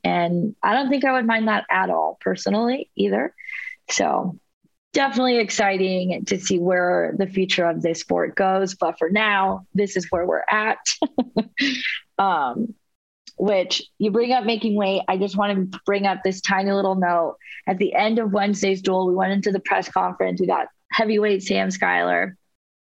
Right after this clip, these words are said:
I love heavyweights because they all tend to be very goofy guys, have a lot of energy that just does not compare to the rest of the lineup. And I fully believe it has to do with the fact that <laughs> weight cut is nothing,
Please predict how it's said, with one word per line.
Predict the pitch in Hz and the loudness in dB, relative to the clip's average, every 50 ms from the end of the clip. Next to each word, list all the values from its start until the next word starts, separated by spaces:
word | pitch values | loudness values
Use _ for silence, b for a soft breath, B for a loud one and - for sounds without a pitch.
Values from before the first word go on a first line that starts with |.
| _ _ _ _ B B B B B B B B - - - - | _ _ _ _ B B B B B B B B -16 -6 -2 0
I | 226 247 262 | 0 2 2
love | 254 226 214 220 220 | 2 2 2 2 2
heavyweights | 214 233 226 208 208 220 214 214 214 214 214 208 - | 0 0 0 0 0 0 2 2 2 0 0 -2 -2
because | - 214 - - 202 185 185 - - - - _ _ _ | -4 -2 0 -2 -2 -2 -4 -8 -14 -16 -18 _ _ _
they | - 208 202 - | -2 -2 0 0
all | - 196 202 208 214 208 | 2 2 2 2 0 0
tend | 240 240 220 220 | 0 0 0 0
to | 226 208 | 0 2
be | 208 214 208 | 2 2 2
very | 185 190 190 202 196 196 | 2 0 2 2 0 0
goofy | 185 190 190 180 185 190 185 - 208 190 190 190 185 185 185 185 190 B B B B B B _ - - - | 0 0 2 2 2 0 0 0 0 2 2 2 2 2 0 -2 -4 B B B B B B _ -12 -6 -2
guys, | 196 175 170 170 170 175 180 180 180 185 185 - - 262 - - - | -2 0 0 0 0 2 0 0 0 -2 -4 -8 -14 -18 -20 -12 -6
have | - 220 208 214 226 | -2 0 0 2 2
a | |
lot | 220 214 214 220 226 226 240 247 | 2 2 2 2 2 2 0 0
of | 254 247 | 0 0
energy | 226 202 202 208 220 220 196 190 226 233 226 | 0 0 0 0 -2 -2 0 0 0 0 0
that | 185 208 - 170 | 0 -2 -2 -2
just | 170 196 196 190 190 - - | -2 -2 -2 -2 -2 -2 -2
does | 190 196 196 190 | 0 0 0 0
not | 214 196 185 - - | 0 -2 0 -2 -2
compare | - 208 190 190 202 185 196 | -2 -2 0 0 0 0 0
to | 190 185 | 0 0
the | 180 165 | 0 0
rest | 170 170 190 185 - 214 | 2 0 0 0 0 0
of | 208 202 | 0 2
the | 214 220 | 2 2
lineup. | 220 220 214 214 214 214 220 214 208 190 B B B B B - | 2 2 2 2 2 2 2 0 0 -2 B B B B B -2
And | - 208 220 214 | 0 0 2 2
I | 220 214 | 0 0
fully | 214 - - 247 262 269 285 302 | 0 0 0 2 2 2 2 2
believe | 254 240 233 196 180 180 190 196 202 202 | 2 2 2 2 2 2 2 2 2 2
it | 185 180 | 0 0
has | 185 202 190 202 196 - | 2 2 2 0 0 -2
to | - 190 | -2 -2
do | 180 190 196 | 0 0 0
with | 202 196 - | 0 -2 -4
the | 180 185 | -4 -2
fact | - 165 175 185 190 190 - | -2 0 0 0 -2 -2 -2
that | - | -2
<laughs> | - - | 0 0
weight | 170 202 233 220 - - 285 - - - - | 0 0 0 -2 -2 -4 -4 -2 -4 -4 -2
cut | - - - - - - - | -2 0 0 0 -2 -2 -2
is | - 190 185 - - | -2 -4 -2 0 0
nothing, | 208 202 196 202 208 196 - - - 208 214 220 208 208 | 0 2 2 2 2 0 0 0 0 0 0 2 0 -2